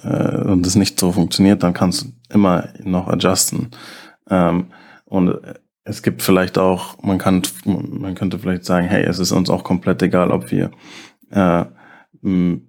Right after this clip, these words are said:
Penetration zur Mitte abgeben oder, oder ob wir es abgeben. Ähm, das ist dann auch wieder Versch-, Versch-, Meinungsverschiedenheiten. Also ich zum Beispiel persönlich, ähm, wäre jemand, der es halt so implementieren würde, dass ich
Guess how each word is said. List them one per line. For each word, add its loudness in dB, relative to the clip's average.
Penetration 0
zur 4
Mitte 4
abgeben 0
oder, -2
oder -2
ob -4
wir -2
es -2
abgeben. 0
Ähm, 0
das -4
ist -2
dann 2
auch 2
wieder 6
Versch-, -4
Versch-, -8
Meinungsverschiedenheiten. 0
Also -4
ich -6
zum 0
Beispiel -2
persönlich, 0
ähm, 2
wäre 4
jemand, 4
der 2
es -2
halt 0
so 2
implementieren 2
würde, 2
dass -4
ich -2